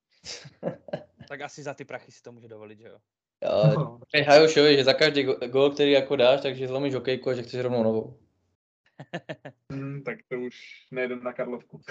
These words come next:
Speaker 2: <laughs>
Speaker 1: Dobře, takže, takže největší krysa týmu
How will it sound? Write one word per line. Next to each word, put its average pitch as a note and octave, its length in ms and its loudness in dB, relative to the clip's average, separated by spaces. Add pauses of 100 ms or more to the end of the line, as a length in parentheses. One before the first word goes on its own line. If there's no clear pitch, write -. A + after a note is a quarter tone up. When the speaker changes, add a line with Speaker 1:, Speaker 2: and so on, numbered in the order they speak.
(360)
Speaker 2:
<laughs> - 840 -2
Speaker 1:
Dobře, E3+ 220 -6
takže, D3+ 240 -14
takže D#3+ 220 -14
největší E3+ 360 -12
krysa D#3+ 380 -14
týmu D3 380 -16